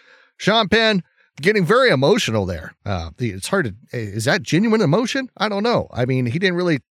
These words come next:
talk about if Zelensky gave it to him up the ass, but he sure did make it sound that way.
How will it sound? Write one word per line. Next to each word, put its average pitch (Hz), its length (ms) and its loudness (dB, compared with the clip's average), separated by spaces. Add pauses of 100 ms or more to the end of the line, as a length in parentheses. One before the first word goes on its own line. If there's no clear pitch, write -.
talk 208 260 -2
about 127 320 0
if 113 120 -2
Zelensky 127 580 -4
gave 139 200 0
it 123 80 -4
to 139 60 -2
him 131 100 0
up 131 120 -2
the 117 160 0
ass, 139 200 2
but 107 140 -6
he 107 60 -2
sure 190 200 0
did 120 160 0
make 156 200 -2
it - 80 -10
sound 180 300 -2
that 104 160 -2
way. 117 260 0